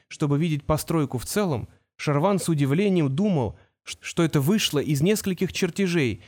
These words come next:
которые показывал ему Брейлден. И он ощутил нечто вроде того, что испытывает художник, осуществив заветный замысел.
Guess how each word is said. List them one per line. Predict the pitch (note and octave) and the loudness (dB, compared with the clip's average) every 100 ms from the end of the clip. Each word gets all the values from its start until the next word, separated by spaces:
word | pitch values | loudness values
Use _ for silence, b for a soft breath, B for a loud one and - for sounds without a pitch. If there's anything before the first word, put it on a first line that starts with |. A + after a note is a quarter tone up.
| B | B
которые | C#3+ D#3 D3 | -2 0 0
показывал | C3 C#3+ - D#3+ C#3 C3+ C3+ | 2 0 2 0 0 0 0
ему | C3 C#3 | 2 0
Брейлден. | C3 C#3+ C3+ G#2+ F#2+ F#2+ - _ _ _ _ _ | 2 2 0 -2 -4 -8 -12 _ _ _ _ _
И | C3 | 0
он | C#3+ | 2
ощутил | C#3 - D3 G3+ | 2 0 -2 2
нечто | D#3 F3 - D#3+ | 2 2 0 -2
вроде | D3 D#3+ C#3 | 0 0 0
того, | C#3+ D3 F3 | 0 0 -2
что | - D3 | -2 -4
испытывает | - - E3+ C#3+ C#3 | -4 -6 -4 -2 -4
художник, | - C#3 F3+ E3 B2+ - b b - | -4 -2 0 0 -4 -6 b b -6
осуществив | C3 C#3+ D3 - E3+ C#3+ | -4 -2 -2 -2 -2 0
заветный | C#3 C3+ D3 D3+ | 2 2 0 0
замысел. | D3 D3 A2+ G#2 - - | 0 2 0 -4 -8 -14